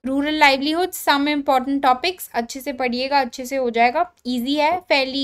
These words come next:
easy, comes for, um, way less marks in the exam usually। एक दो क्वेश्चंस ही आएंगे, इस चैप्टर से ज़्यादा नहीं आएंगे। You just need to cover एनसीईआरटी, that's it for now। This is Unacademy class apart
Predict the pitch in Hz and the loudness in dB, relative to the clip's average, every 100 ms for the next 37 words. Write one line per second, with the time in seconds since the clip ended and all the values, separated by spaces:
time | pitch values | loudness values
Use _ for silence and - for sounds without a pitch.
0 | 262 247 320 359 - - _ 277 269 269 | -2 -2 -4 -6 -18 -20 _ 0 0 -2
1 | - - 277 269 269 240 226 220 208 202 | -4 0 2 2 4 6 4 0 -12 -2
2 | 247 311 339 339 - 294 294 - - 262 | 2 6 6 4 0 0 0 -2 -10 -2
3 | 294 285 277 269 226 240 254 254 277 262 | 2 4 4 2 -2 0 2 2 2 0
4 | 254 247 277 330 466 - _ - _ _ | -2 -2 0 2 0 -4 _ -20 _ _
5 | 254 233 254 269 277 269 - 269 254 262 | -4 0 0 0 0 -2 -4 -4 0 0
6 | 240 277 294 311 247 254 254 269 247 220 | 0 -2 0 2 2 0 -6 0 0 2
7 | 233 262 240 247 370 440 330 294 240 277 | 0 -2 -2 -2 -2 -2 -4 -4 -4 -4
8 | 277 269 254 247 226 247 226 214 220 233 | -4 -4 -2 2 4 4 0 -2 -2 0
9 | 233 269 269 226 - - 226 - - 277 | 0 0 0 0 -4 -10 -10 -8 -4 -4
10 | 262 247 349 466 _ _ - _ _ _ | -4 -4 -4 -6 _ _ -20 _ _ _
11 | _ _ 262 254 311 285 _ - 294 339 | _ _ -12 -6 -6 -6 _ 2 2 6
12 | 359 330 330 339 339 320 294 285 320 330 | 8 6 4 -4 2 2 4 0 -2 2
13 | 339 | 2